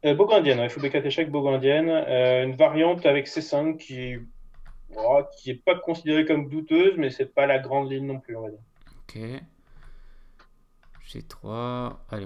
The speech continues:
Speaker 2: on avance. Les deux joueurs développent leur fou en fianchetto.
Speaker 1: Oui, c'est, tout ça, c'est assez logique.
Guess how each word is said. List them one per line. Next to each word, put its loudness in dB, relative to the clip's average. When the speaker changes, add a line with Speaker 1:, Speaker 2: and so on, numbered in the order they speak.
Speaker 2:
on -12
avance. -12
Les -10
deux -8
joueurs -4
développent -8
leur -8
fou -8
en -4
fianchetto. -2
Speaker 1:
Oui, 0
c'est, -10
tout -18
ça, 0
c'est -2
assez -4
logique. -6